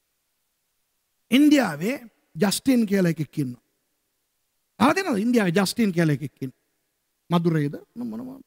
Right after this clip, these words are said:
ආ, අර මාසිලා ජස්ටින් කියලා කියන්නේ. අන්න මූ දැන් කියනවා, අන්න වීඩියෝ ක්ලිප් එකක් ඇවිල්ලා තියෙනවා. අපි හැමෝම ස්වර්ගයට යනවලු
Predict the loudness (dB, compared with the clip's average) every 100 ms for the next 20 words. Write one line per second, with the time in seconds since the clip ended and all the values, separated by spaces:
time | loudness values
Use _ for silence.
0 | _ -14 -12 -8 -6 -2 -2 -2 -4 -4
1 | -4 -6 -4 -6 -4 -6 -6 -10 -16 _
2 | _ _ _ _ _ _ _ _ _ _
3 | _ _ -2 0 2 2 0 -2 -8 _
4 | _ _ _ _ _ -4 2 2 2 0
5 | -2 0 0 0 -4 -6 -6 -12 _ 0
6 | 0 2 2 2 2 0 0 -2 -2 0
7 | 0 0 -2 0 2 2 0 _ _ _
8 | _ _ _ _ _ _ _ _ _ _
9 | _ _ _ _ _ _ _ _ _ _
10 | _ _ _ _ _ -20 -20 _ _ -2
11 | 0 2 2 2 2 2 4 4 2 0
12 | -2 -2 0 0 0 0 0 2 4 4
13 | 4